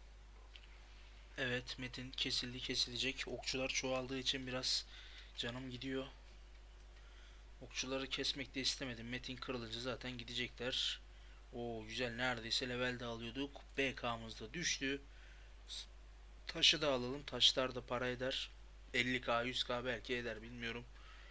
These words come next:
Ve hava kılıcı.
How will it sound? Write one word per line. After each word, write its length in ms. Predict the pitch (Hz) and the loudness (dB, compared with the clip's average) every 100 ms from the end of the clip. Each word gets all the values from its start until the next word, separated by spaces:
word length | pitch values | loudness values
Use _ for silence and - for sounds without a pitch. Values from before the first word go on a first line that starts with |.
| - - - - - - - - | -14 -14 -14 -16 -14 -14 -14 -8
Ve 720 | 117 131 143 143 147 151 143 - - - - - | 0 2 2 2 2 2 0 -2 -10 -14 -12 2
hava 440 | 285 294 302 - | 4 10 12 12
kılıcı. 500 | - 262 247 214 202 | 12 10 12 12 12